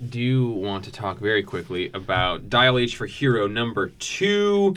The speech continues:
by Sam Humphries with art by Joe Quinones. I liked this book a lot, and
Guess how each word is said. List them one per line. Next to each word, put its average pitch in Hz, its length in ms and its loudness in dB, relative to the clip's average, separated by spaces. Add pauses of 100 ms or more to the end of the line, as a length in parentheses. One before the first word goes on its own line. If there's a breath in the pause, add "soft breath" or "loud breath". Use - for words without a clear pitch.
(300 loud breath)
by 107 560 4
Sam 131 320 2
Humphries 127 420 2
with - 140 -12
art 117 140 0
by 110 100 0
Joe 107 180 -2
Quinones. 123 720 -2 (2250 soft breath)
I 160 160 6
liked 139 300 6
this 117 180 2
book 107 280 -2
a 104 60 0
lot, 90 440 -4 (160)
and 98 960 -4